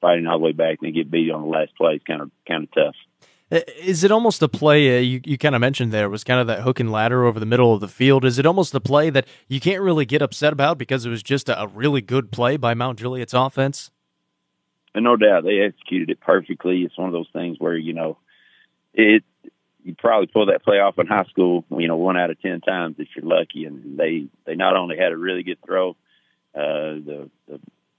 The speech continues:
Speaker 1: the guy who caught the ball originally to make the pitch actually had to almost tap it backwards. It was a, it was a very good play. So you gotta give them the credit. Um, you know, we gotta make a tackle there and,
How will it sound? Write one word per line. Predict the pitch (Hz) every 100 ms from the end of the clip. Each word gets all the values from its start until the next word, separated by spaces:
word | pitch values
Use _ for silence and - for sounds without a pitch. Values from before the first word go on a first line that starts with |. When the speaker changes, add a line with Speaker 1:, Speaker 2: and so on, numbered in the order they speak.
| _
Speaker 1:
the |
guy | 78 92
who | 90
caught | 85 95 87
the |
ball | 85 90
originally | 85 92 80 85
to | 80
make | 82 85
the | -
pitch | - 101 82 -
actually | 87 - 85
had | 80
to |
almost | 82 85 73 -
tap | 80 85
it | -
backwards. | - 82 80 80 76
It |
was | 80 78
a, | 73
it | 71
was | 78 73
a | 78
very | 76 85 80
good | 80
play. | - 76 76
So | -
you | 82
gotta | 87 82
give | 87 78
them | 78
the | 73
credit. | - 80 82 _ _ _ _ -
Um, | 76 78 78
you | 78
know, | 78
we |
gotta | 82 82 78 _ _ _
make | 87 92
a | -
tackle | 98 95 -
there | 90 90 95
and, | 82